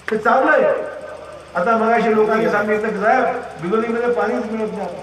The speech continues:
लिंबोटीचं लोअर मल्हारचं पाणी, सगळं पाणी वरच्या भागात घेतलं तर मिळत नाही आम्हाला. आमचं म्हणणं वरच्या भागात पाणी देऊ नये असं म्हणत नाही आम्ही. वरच्या भागातलं पाणी वर मिळावं, आमच्या हिश्श्याचं पाणी आम्हाला मिळालं पाहिजे. ते वाळवंट आमचं या ठिकाणी करून टाकणं जबाबदार कोण आहे याला?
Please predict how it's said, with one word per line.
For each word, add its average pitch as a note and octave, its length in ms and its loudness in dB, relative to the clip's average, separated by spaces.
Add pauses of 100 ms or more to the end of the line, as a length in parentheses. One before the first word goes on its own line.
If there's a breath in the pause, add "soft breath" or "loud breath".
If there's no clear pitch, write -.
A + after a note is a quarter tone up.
(500)
लिंबोटीचं A#3 540 4
लोअर A3+ 260 6
मल्हारचं A#3+ 460 2
पाणी, B3+ 400 2 (420)
सगळं C4 260 4
पाणी B3 240 2
वरच्या B3 320 2
भागात A3 260 2
घेतलं G#3+ 380 2
तर A#3+ 40 0
मिळत B3+ 340 4
नाही A#3 120 2
आम्हाला. A3 220 2
आमचं A3 220 0
म्हणणं G#3 240 -2
वरच्या G#3 260 -2
भागात G#3+ 200 -2
पाणी G3+ 240 -2
देऊ G3 140 -4
नये G3+ 160 -6
असं G3+ 160 -6
म्हणत F3+ 280 -2
नाही G#3+ 160 0
आम्ही. F3+ 200 -4 (760)
वरच्या C#4+ 320 4
भागातलं C#4+ 420 2
पाणी C4 280 2
वर C4+ 180 4
मिळावं, C4 560 4 (140)
आमच्या A3 320 0
हिश्श्याचं C4 380 2
पाणी B3+ 280 0
आम्हाला A3+ 260 0
मिळालं G#3+ 480 4
पाहिजे. B3 600 2
ते A3+ 40 2
वाळवंट B3+ 460 4
आमचं D4 240 4
या C#4+ 200 2
ठिकाणी C4 260 4
करून B3 260 4
टाकणं A#3 220 2
जबाबदार A3+ 440 4
कोण G#3+ 200 0
आहे F#3+ 100 -2
याला? - 260 0